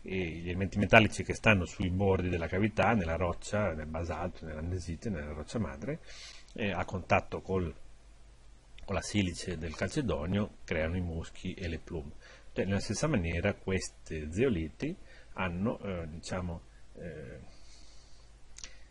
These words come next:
eh, pro-, eh, fornito i, gli elementi metallici per trasformare il calcedonio in muschi.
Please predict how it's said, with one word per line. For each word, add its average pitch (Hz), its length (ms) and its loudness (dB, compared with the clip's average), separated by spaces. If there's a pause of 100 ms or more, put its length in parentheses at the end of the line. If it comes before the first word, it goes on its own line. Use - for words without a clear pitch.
(140)
eh, 82 500 -6
pro-, 120 240 6
eh, 85 440 -2
fornito 110 720 6
i, 101 560 2
gli 92 80 0
elementi 98 300 4
metallici 85 640 2
per - 300 0
trasformare 92 720 0
il - 160 -6
calcedonio 90 520 2
in 73 80 -4
muschi. 73 320 -8